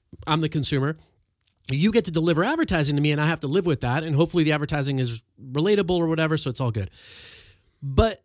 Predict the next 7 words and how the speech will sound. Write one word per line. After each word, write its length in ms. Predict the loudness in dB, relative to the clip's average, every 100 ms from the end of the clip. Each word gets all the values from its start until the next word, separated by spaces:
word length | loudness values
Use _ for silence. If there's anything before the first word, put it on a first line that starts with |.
| _
the 200 | -4 0
value 880 | 0 0 0 0 2 2 6 6 4 0
in 400 | -2 2 2 2 -4
the 240 | -4 -2 -2
free 520 | -4 -4 0 0 0
service 840 | 0 0 0 -2 -6 -4 -6 -6 -2
is 260 | 2 2